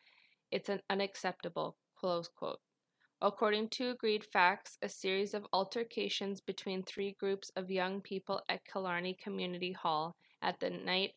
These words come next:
of January ninth, two thousand eleven, res- resulted in the death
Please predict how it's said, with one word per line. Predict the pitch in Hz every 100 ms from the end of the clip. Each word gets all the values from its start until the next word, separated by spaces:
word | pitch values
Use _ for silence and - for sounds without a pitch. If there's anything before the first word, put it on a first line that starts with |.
| _
of | 185
January | 175 185 180 190 190 190 190
ninth, | 190 170 175 -
two | - 180
thousand | 175 175 185 190
eleven, | 185 175 170 170 175
res- | 185 180 - _ _ _ _
resulted | 202 196 214 226 233 233 226
in | 202
the | 190
death | 190 190 202